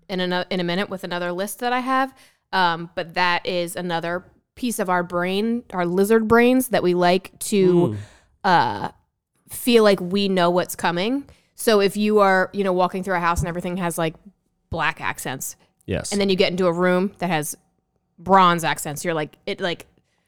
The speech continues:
Speaker 1: doesn't sit well in your brain 'cause you thought that you knew what was coming, and then it, you were wrong.
Speaker 2: Huh.
Speaker 1: It's, like, some weird part of your lizard brain. You, they, your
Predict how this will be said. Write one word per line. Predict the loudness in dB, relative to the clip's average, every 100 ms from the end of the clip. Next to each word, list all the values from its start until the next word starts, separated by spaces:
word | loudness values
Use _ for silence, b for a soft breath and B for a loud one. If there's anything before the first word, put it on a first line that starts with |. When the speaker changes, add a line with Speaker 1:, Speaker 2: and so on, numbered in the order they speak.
| _ 0
Speaker 1:
doesn't | 0 0
sit | -2 0 2
well | 2
in | 2
your | 0
brain | 0 0
'cause | -2 -6
you | -2 -2
thought | 2 2
that | 0
you | -4 -2
knew | 2 2 2
what | 0 -2
was | -2 -2
coming, | -2 0 -2
and | -2 -4
then | -4
it, | -8 -10
you | -6
were | -4
wrong. | -4 -6 -8 _ _ _ _ -6
Speaker 2:
Huh. | -4 -4 -6 _ _ _ -20 b b b b
Speaker 1:
It's, | -14
like, | -10
some | -2 4
weird | 4
part | 6 6
of | 6
your | 6
lizard | 6 6
brain. | 6 4 4
You, | 2 -4 -2
they, | 0 0 -2
your | -4 -4